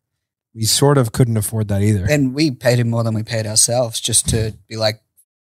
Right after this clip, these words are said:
Speaker 2: "This is the guy. We, we have to have him. We're gonna have to give something up here."
Speaker 1: Exactly.
Speaker 2: Most
Speaker 1: So
Speaker 2: business owners wouldn't do that.
Speaker 1: Yeah, it's the resetting. It's the, it's the willing to reset
Speaker 2: Yeah.
Speaker 1: and the willing to go, "Okay, I'm making this much now. To bring this guy on, I'm now gonna sink down to this much.
Speaker 2: Yep.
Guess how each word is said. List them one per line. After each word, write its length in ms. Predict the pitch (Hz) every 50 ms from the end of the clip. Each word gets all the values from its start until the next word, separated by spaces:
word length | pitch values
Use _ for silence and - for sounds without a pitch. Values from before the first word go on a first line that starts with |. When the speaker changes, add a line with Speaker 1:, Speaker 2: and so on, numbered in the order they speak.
| _ -
Speaker 2:
"This 220 | 107 120 120 -
is 100 | 123 110
the 60 | 104 107
guy. 260 | 104 113 117 113 110
We, 280 | 107 107 107 107 110 104
we 120 | 110 110
have 160 | 113 120 117 -
to 60 | 107
have 200 | 110 117 117 147
him. 120 | 143 113
We're 100 | 117 110
gonna 160 | 107 113 113 110
have 80 | 107 -
to 80 | 113
give 160 | 104 110 110
something 220 | - - 104 - 117
up 120 | 127 127
here." 120 | - - - _ _ _ _
Speaker 1:
Exactly. 420 | 123 123 120 123 123 131 - -
Speaker 2:
Most 180 | 110 104 107 -
Speaker 1:
So 60 | -
Speaker 2:
business 260 | 170 160 156 143 -
owners 240 | 147 147 139 120 110
wouldn't 200 | 117 139 135 123
do 100 | 127 139 135
that. 200 | - - - _ _ _ _ _
Speaker 1:
Yeah, 240 | 147 151 156 135 120 -
it's 220 | 139 151 - -
the 100 | - 156
resetting. 760 | 151 135 131 139 160 190 208 202 - - - 147 143 143 117 117
It's 180 | 117 117 -
the, 160 | - 139 139 139 131 127 123
it's 200 | - 143 135 -
the 120 | - 147 139
willing 400 | 127 127 143 151 165 175 180 185
to 160 | - - 143
reset 720 | 127 117 113 123 127 123 117 - - - 113 123 143 - -
Speaker 2:
Yeah. 200 | 139 135 110 - - _ _ _ _ _ _
Speaker 1:
and 120 | 123 127
the 80 | 131 127
willing 300 | 120 131 127 131 135 139
to 120 | 135 -
go, 200 | 120 123 120 117
"Okay, 220 | 120 120 - 123 113
I'm 140 | 110 113 120
making 400 | 123 120 117 - - 120 110 107
this 200 | 113 131 131 -
much 300 | 135 123 117 107 - -
now. 400 | 113 110 110 104 101 101 107 127 - _ _ _ _ _
To 100 | - -
bring 300 | 117 107 117 123 131 131
this 180 | 131 127 117 -
guy 260 | - 127 117 113 110 113
on, 300 | 117 110 107 104 107 107
I'm 160 | 107 107 107
now 200 | 110 107 110 113
gonna 220 | 107 110 107 107
sink 360 | 104 - - - 120 117 110
down 220 | 113 117 110 107 107
to 100 | - 113
this 300 | 101 101 110 110 - -
much. 520 | - 104 98 95 95 - - - - - -
Speaker 2:
Yep. 100 | 240 -